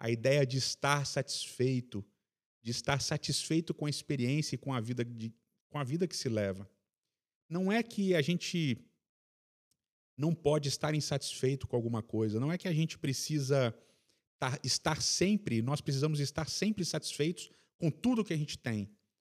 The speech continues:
com tudo que a gente faz. Não é, a ideia não é essa, a ideia é de que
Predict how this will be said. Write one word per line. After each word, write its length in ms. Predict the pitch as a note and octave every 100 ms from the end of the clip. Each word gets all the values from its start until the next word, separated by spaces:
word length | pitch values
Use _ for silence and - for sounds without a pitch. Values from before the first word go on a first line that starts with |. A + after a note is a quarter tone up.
| _ _ _
com 140 | -
tudo 200 | C#3+ A3
que 60 | G#3
a 40 |
gente 180 | F3 -
faz. 420 | - - G#2+ G2
Não 160 | A#2+ G3
é, 80 | G#3
a 120 | D#3
ideia 240 | F3+ F3+ G#3+
não 120 | G#3+
é 160 | C#3+ A#2
essa, 220 | G#2+ -
a 40 |
ideia 240 | D3 C3+ E3+
é 40 |
de 120 | D3
que 300 | D3 E3+ D#3+